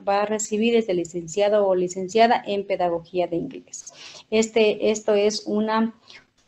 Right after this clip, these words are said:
una certificación que les va a permitir, eh, tener en su currículo un adicional más y,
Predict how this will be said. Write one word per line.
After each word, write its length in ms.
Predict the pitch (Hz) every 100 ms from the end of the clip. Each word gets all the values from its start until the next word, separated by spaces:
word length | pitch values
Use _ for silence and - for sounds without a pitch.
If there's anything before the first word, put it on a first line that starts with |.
| _
una 380 | 214 220 247 240
certificación 1120 | 247 240 226 226 233 233 - 247 262 262 262 -
que 100 | 208
les 180 | 190 185
va 100 | 208
a 100 | 208
permitir, 720 | 240 247 247 240 233 233 - -
eh, 560 | 202 196 190 180 180 -
tener 460 | 208 202 214 226 -
en 180 | 214 208
su 180 | 254
currículo 840 | 254 262 262 247 240 247 240 240 240 - - -
un 240 | 208 220
adicional 760 | 226 220 220 220 208 202 202 196
más 680 | 202 220 254 269 262 - - 208 -
y, 420 | 214 254 285